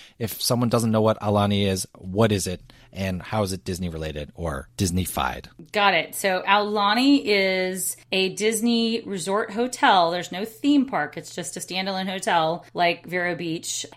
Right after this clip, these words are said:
Speaker 2: And it's in Oahu in Hawaii, not sort of in the busy side of Waikiki. It's a, over in an a-, a separate area called Ko Olina that's maybe about, like, forty-five minutes away from Waikiki. And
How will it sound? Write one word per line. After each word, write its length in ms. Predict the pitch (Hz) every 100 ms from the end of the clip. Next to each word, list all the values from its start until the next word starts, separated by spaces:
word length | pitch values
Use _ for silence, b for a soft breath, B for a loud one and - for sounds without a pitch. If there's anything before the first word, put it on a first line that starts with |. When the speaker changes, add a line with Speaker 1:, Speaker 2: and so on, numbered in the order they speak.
| _
Speaker 2:
And 640 | - 180 175 175 170 165 156 - -
it's 280 | - 160 -
in 500 | 196 185 185 190 190 - 190
Oahu 760 | 190 196 202 214 214 240 320 - _ _
in 180 | 180 180
Hawaii, 680 | 208 196 185 180 208 277 285
not 580 | - 214 262 277 - -
sort 160 | - 220
of 80 | 208
in 80 |
the 80 | 208
busy 300 | 190 214 214
side 280 | 185 196 185
of 80 | 165
Waikiki. 720 | 180 175 170 151 185 175 165
It's 140 | 160
a, 100 | 160 - B B
over 220 | - 185 185
in 80 |
an 80 | 175
a-, 220 | 180 -
a 40 | 180
separate 320 | - 185 185
area 240 | 170 160
called 240 | 160 170 160
Ko 320 | 190 160 165
Olina 300 | 170 170 156
that's 240 | 156 -
maybe 260 | 170 160 160
about, 340 | 160 156 151
like, 380 | 156 151 147 - _
forty-five 420 | 196 180 196 180
minutes 240 | 170 165
away 180 | 170 165
from 200 | 160 165
Waikiki. 760 | 165 160 170 160 185 180 240 B B B B
And 680 | 185 185 175 175 175 170